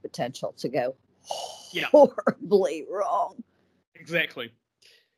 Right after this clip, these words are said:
Speaker 2: So they expected to face a hundred thousand Ottoman troops in total, uh, twenty-seven thousand of which would be against the Anzacs and thirty-seven thousand of which would be in reserve. Uh, recon suggested that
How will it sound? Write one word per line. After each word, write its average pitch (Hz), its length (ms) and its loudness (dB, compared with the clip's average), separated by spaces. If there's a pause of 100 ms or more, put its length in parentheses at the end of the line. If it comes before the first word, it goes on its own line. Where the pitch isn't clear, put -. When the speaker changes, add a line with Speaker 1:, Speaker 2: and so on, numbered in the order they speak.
(120)
Speaker 2:
So 214 240 6
they 226 160 4
expected 277 440 -2
to 226 60 -12
face 220 260 0
a - 80 -2
hundred 220 340 0
thousand 180 360 2
Ottoman 170 320 2
troops 180 400 -2
in 156 160 -10
total, 226 560 2 (300)
uh, 156 140 4
twenty-seven 190 600 0
thousand 170 320 2
of 135 100 -6
which 156 240 -2
would 143 140 -6
be 151 140 0
against 180 380 2
the 160 120 -4
Anzacs 147 680 -2
and 143 240 -2
thirty-seven 165 720 0
thousand 135 380 -2
of 113 100 -14
which 127 300 -8
would 135 180 -10
be 127 300 -4
in 127 340 -8
reserve. 117 720 -4 (560)
Uh, 135 240 4
recon 214 360 6
suggested 165 840 0
that 151 160 6